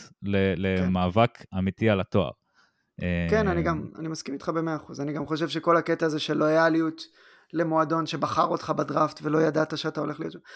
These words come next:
Speaker 2: אני גם חושב שזה קצת בולשיט, ואנחנו, <clears throat> אנחנו לא מתנהלים ככה בשום שדה אחר בחיים שלנו, אז למה שנכפיף את הערכים האלה על הסופרסטארים האלה? אני מסכים עם זה.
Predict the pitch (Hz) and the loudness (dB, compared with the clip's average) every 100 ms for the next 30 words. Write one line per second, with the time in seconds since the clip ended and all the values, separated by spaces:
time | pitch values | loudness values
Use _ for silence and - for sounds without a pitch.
0 | - 160 175 170 165 - 151 170 - 151 | -10 -2 0 0 -2 -4 -2 -2 0 0
1 | 147 165 - 160 156 147 151 160 147 151 | 0 0 0 -2 -2 -4 -4 -6 -8 -8
2 | - - _ 247 240 - - 160 185 - | -14 -20 _ 0 0 0 -6 -2 -4 -6
3 | _ _ _ _ - 160 170 180 185 180 | _ _ _ _ -4 0 4 4 4 4
4 | 165 170 170 165 160 147 170 - 151 160 | 6 6 4 4 4 2 0 2 4 6
5 | - 160 156 156 160 165 165 156 147 139 | 6 4 4 2 0 2 2 2 0 0
6 | 147 147 143 151 147 _ _ _ _ - | -2 0 -2 -4 -6 _ _ _ _ -8
7 | 147 - 165 151 156 143 135 135 147 143 | -8 -2 -2 -2 0 2 2 -2 -4 -4
8 | 139 139 139 139 135 - 156 156 - 156 | -2 -4 -4 -4 -4 -4 0 0 4 2
9 | 151 143 139 135 - 170 151 | 2 -2 -6 -8 -2 -2 -2